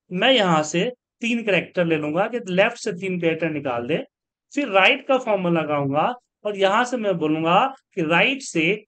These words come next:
तीन character अलग कर। फिर मेरे पास mid का formula है, इसको select करूंगा और बोलूंगा कि भाई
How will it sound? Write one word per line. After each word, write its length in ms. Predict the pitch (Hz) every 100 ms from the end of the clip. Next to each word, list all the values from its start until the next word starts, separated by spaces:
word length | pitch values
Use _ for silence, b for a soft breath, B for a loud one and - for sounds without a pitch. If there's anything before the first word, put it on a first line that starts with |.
| _
तीन 220 | 220 220
character 340 | 180 160 - 156
अलग 220 | 120 202 -
कर। 200 | - - - - - - - - - - _
फिर 300 | 277 208 262 - - _
मेरे 140 | 180
पास 580 | 240 220 185 254 - 190 -
mid 460 | 170 175 254 302 294
का 160 | 240
formula 560 | 233 175 151 147 143 147
है, 320 | 151 180 262 - _
इसको 240 | 185 180 240
select 380 | 233 196 180 180
करूंगा 360 | 156 156 165
और 320 | 196 254 185
बोलूंगा 640 | 147 180 247 208 160 175 202
कि 80 | 214
भाई 140 | 247